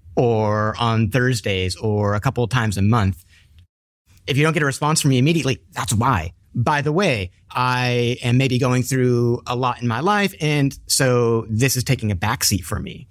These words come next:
Maybe this is a project that I care about, but I don't have the bandwidth to support proactively anymore." And so I think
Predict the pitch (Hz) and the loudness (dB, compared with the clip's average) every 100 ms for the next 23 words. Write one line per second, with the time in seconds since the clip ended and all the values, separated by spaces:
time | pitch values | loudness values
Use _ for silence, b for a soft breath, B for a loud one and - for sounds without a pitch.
0 | - 110 131 127 120 117 117 - 113 110 | -2 2 4 4 2 0 -2 -2 -2 -2
1 | 98 104 101 - _ - 101 - 113 104 | 0 0 0 -6 _ -10 -6 -2 0 0
2 | 95 98 117 107 90 92 87 90 107 101 | 0 -2 -2 -4 -6 -6 -2 0 0 2
3 | 98 98 101 - - 131 95 101 143 127 | 2 2 0 -4 -6 -2 0 0 0 -2
4 | 101 101 98 - 214 220 - - - 110 | -2 -2 -2 -2 -2 -2 -4 -10 -4 -2
5 | 127 - 90 - 87 - 95 - - - | -2 -2 -6 -4 -4 -2 -2 -4 -6 -8
6 | - - - 104 131 127 127 180 - | -12 -8 -2 0 2 2 2 0 -2